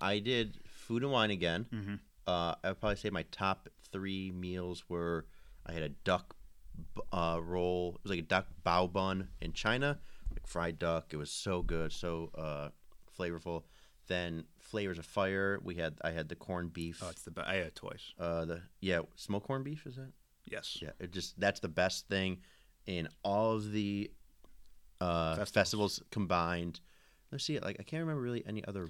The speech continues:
Speaker 1: really
Speaker 2: I
Speaker 1: great
Speaker 2: really,
Speaker 1: ones I
Speaker 2: I
Speaker 1: had.
Speaker 2: didn't have too much of Food and Wine this time, um, 'cause
Speaker 1: Let
Speaker 2: I,
Speaker 1: me see if
Speaker 2: I, 'cause the, I had a lot on my list, but I needed to go to Tangerine Cafe since I hadn't been in
Speaker 1: I
Speaker 2: a
Speaker 1: went
Speaker 2: while.
Speaker 1: there, yeah.
Speaker 2: And I forgot how much
Speaker 1: Because we
Speaker 2: food
Speaker 1: talked,
Speaker 2: it is.
Speaker 1: t-, 'cause we talked about
Speaker 2: Yeah.
Speaker 1: this.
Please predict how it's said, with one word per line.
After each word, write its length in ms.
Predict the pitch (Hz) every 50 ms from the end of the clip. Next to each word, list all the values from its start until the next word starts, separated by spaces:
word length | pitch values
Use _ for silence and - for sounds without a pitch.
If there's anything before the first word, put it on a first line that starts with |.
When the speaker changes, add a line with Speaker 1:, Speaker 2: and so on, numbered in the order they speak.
| 87
Speaker 1:
really 220 | 92 95 95 92 92
Speaker 2:
I 140 | 110 131 185
Speaker 1:
great 100 | 220 247
Speaker 2:
really, 120 | 262 - -
Speaker 1:
ones 80 | 82
I 120 | 85 82 123
Speaker 2:
I 40 | 147
Speaker 1:
had. 80 | 214
Speaker 2:
didn't 140 | 285 302 165
have 240 | 143 165 160 151 -
too 120 | - 113
much 220 | 104 95 87 - 98
of 80 | 87
Food 180 | - 98 90 87
and 80 | 90
Wine 200 | 87 87 87 87
this 140 | 85 85 - -
time, 240 | - 87 85 101 - _ - _ -
um, 180 | 104 104 98 92
'cause 120 | - - 104
Speaker 1:
Let 80 | 110 123
Speaker 2:
I, 20 | 127
Speaker 1:
me 20 | 123
see 60 | 120 117 117 - - 104
if 200 | 101 - - - - - - - - -
Speaker 2:
I, 400 | 110 110 113 113 113 113 117 - -
'cause 220 | - 113 104 104 104
the, 140 | 113 113 113 113 110 -
I 160 | 113 117 113
had 220 | 110 - 143 156 151
a 60 | 120
lot 220 | 104 104 110 117
on 60 | 113
my 80 | 113 104
list, 300 | 98 98 107 110 - -
but 120 | - 90
I 80 | - 95
needed 360 | 95 95 98 104 107 107 -
to 60 | -
go 280 | 90 101 95 95 92 98 107 - -
to 100 | - -
Tangerine 380 | - - 101 95 90 95 95 90
Cafe 380 | - 98 92 - - 98 98 95
since 240 | - - 92 - 95
I 40 |
hadn't 240 | 92 92 95 92 90
been 120 | 85 92 90
in 60 | 92
Speaker 1:
I 20 |
Speaker 2:
a 40 | 92
Speaker 1:
went 100 | 92 90
Speaker 2:
while. 80 | 95 98
Speaker 1:
there, 140 | 87 82 80
yeah. 200 | 82 85 85 82 - - - - - - -
Speaker 2:
And 120 | - 104 101
I 100 | 104 110
forgot 500 | - - 120 104 92 85 95 101 107 -
how 80 | 101
much 140 | 98 95 -
Speaker 1:
Because 100 | 123 120
we 80 | 110 107
Speaker 2:
food 60 | 104
Speaker 1:
talked, 180 | 107 107 107 117
Speaker 2:
it 80 | 120
is. 120 | 120 113 -
Speaker 1:
t-, 60 | -
'cause 160 | - - 113
we 40 | 107
talked 220 | 101 117 110 104 -
about 160 | 101 98 107
Speaker 2:
Yeah. 80 | 104
Speaker 1:
this. 340 | 101 98 92 - - - -